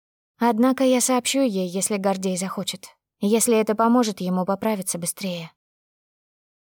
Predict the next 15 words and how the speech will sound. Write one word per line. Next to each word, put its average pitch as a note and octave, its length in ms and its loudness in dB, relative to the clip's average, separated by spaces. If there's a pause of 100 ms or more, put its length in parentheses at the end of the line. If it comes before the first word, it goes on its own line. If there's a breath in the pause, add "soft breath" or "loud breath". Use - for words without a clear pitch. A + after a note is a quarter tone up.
(120)
Он C4+ 200 4
уже C4+ 180 4
полностью B3+ 580 4
пришел A3 340 0
в G#3 60 -4
себя, G#3+ 380 0
хоть G#3 220 -2
у G#3+ 40 2
него G#3 220 2
и A3 60 4
обнаружились G#3+ 760 2
некоторые G3+ 440 0
проблемы G3+ 440 0
со G#3 160 -2
зрением. E3+ 600 -6